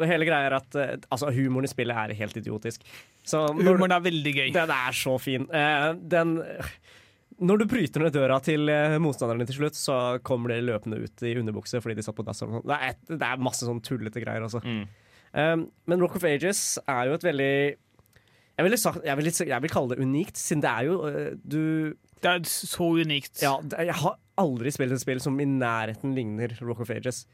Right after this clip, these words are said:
Speaker 2: Ja.
Speaker 3: Hvordan,
Speaker 1: Um,
Speaker 3: hvordan, hvordan føles det å kontrollere ballen?
Speaker 1: Den har jo veldig mye momentum.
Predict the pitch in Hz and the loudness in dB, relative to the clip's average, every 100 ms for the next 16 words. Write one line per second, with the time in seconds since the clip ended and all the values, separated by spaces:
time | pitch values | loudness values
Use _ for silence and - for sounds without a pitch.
0 | _ - 175 - - 139 143 139 143 - | _ -4 -4 -4 -4 2 2 2 -2 -8
1 | _ _ _ _ 120 139 160 165 165 160 | _ _ _ _ -4 0 0 0 0 -2
2 | - 139 147 - 170 135 101 98 110 113 | -2 0 -2 -2 0 2 0 -4 -6 -4
3 | 117 113 98 107 98 80 120 _ _ _ | -2 -4 -4 -6 -6 -8 -12 _ _ _
4 | _ _ _ _ _ _ 123 - 185 147 | _ _ _ _ _ _ -10 0 2 4
5 | 143 175 175 170 147 143 147 117 104 - | 4 2 2 4 4 4 2 0 -2 -2
6 | 185 | -4